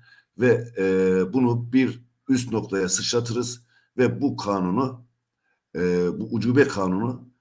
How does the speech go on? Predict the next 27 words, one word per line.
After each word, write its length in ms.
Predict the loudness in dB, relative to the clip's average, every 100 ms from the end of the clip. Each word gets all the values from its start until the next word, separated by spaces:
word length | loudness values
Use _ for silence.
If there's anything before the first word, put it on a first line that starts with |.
| _ -2
geriye 260 | 4 4
çektiririz. 440 | 4 -2 -6 -6 0
En 120 | 2
azından 240 | 2 0
sınavı 460 | -2 -2 -2 -2 -4 -6 -16 _ _
geriye 260 | -4 -2 -2
çektirdik. 500 | -6 -8 -10 -8 -6
Önce, 440 | -4 -4 -6 -10
çektiririz 500 | -10 -8 -6 -6 -4
öncelikle 480 | -4 -4 -6 -4 -2
ve 60 | -2
Ö-, 340 | -2 -2 -4 -2
ömekayı, 680 | -2 0 -2 0 0 0 -6 -20 -20 -20 _ _ _
eee, 420 | -4 -2 0 -2
geriye 340 | -2 2 4 4
çektiririz. 480 | 2 -6 -8 -8 -4
Biz 180 | -2 0
de 100 | 0
şunu 220 | 0 -2
istiyoruz, 340 | 0 -2 0
yani 180 | -2 -4
bütün 200 | -4 -4
sendikalar 520 | -2 -2 -2 0 0
da 120 | 0
bunu 100 | -2 -6
istiyor 240 | -6 -6
aslında. 360 | -6 -8 -10